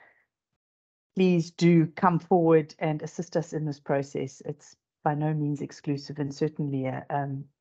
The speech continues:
something that we want to carry, uh, faculty-wide. So let me just jump in and say, this has been a series in three parts, um, where we looked at initially the role of doctor role modeling in the professional development of leaders,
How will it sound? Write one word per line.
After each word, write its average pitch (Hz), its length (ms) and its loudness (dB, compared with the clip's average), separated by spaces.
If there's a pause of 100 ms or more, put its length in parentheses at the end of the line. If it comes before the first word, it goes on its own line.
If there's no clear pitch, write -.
(400)
something 165 360 0
that 143 160 -4
we 160 60 -4
want 143 200 -2
to - 60 -6
carry, 139 540 2
uh, 151 120 -2
faculty-wide. 131 760 -4 (120)
So 165 360 6 (600)
let 214 60 6
me 233 80 10
just 233 200 2
jump 190 240 6
in 190 120 4
and 165 140 0
say, 170 360 4 (560)
this 208 160 0
has 233 100 2
been 220 200 6
a 196 40 6
series 196 420 4
in 170 100 0
three 180 200 -4
parts, 156 540 2 (380)
um, 156 420 0 (800)
where 196 140 6
we 196 120 8
looked 196 280 4
at 190 280 4
initially 208 420 0
the 180 100 2
role 170 260 6
of 170 100 -2
doctor 170 280 0
role 180 200 2
modeling 175 380 0
in 160 80 0
the 156 80 -6
professional 160 500 -2
development 151 420 -2
of 143 100 -6
leaders, 156 480 2